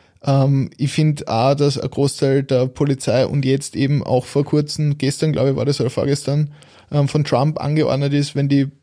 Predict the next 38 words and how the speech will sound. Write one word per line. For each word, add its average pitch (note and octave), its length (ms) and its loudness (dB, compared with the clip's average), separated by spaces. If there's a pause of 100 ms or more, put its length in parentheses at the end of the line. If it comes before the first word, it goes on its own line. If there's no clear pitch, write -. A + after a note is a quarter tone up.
(220)
einzelnen C#3+ 440 0
Staaten D3+ 840 -2
die C3+ 200 2
Proteste B2 460 -2
nicht C3+ 120 0
unter C#3 200 -2
Kontrolle C#3 460 0
kriegen, C#3+ 280 0
dann C#3 140 0
schickt C#3+ 260 -2
er G#2 160 0
halt C#3+ 180 0
das - 100 -4
Militär. C#3 640 0 (720)
Ich - 140 -4
glaub C3+ 260 2
nicht, C#3+ 300 2
dass C#3+ 140 0
Gewalt C3 640 0
mit C#3+ 240 2
Gewalt B2 340 0
zu - 100 -4
bekämpfen C3+ 600 -2
im C#3+ 180 -2
eigenen C#3+ 480 0
Land, C3 380 0
im C#3+ 160 -2
eigenen C3+ 340 -2
Staat, - 540 -2
äh, C3+ 420 0
valide C#3 360 2
Option C#3 420 -2
ist C3+ 340 -4 (540)
und C#3 140 -2
eine D3 80 2
sinnvolle E3 440 2
Option B2+ 320 -2
ist. C#3+ 220 -4